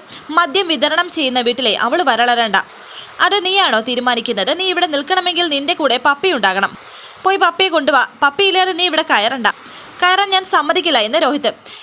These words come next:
"ഏത് സമയത്തും പോലീസ് വന്ന് കയറുന്ന വീട്ടിലല്ല എൻ്റെ മോള്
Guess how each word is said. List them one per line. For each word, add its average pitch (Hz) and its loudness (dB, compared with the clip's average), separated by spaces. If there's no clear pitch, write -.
"ഏത് 392 0
സമയത്തും 403 0
പോലീസ് 277 0
വന്ന് 370 2
കയറുന്ന 339 0
വീട്ടിലല്ല 294 0
എൻ്റെ 277 -2
മോള് 226 0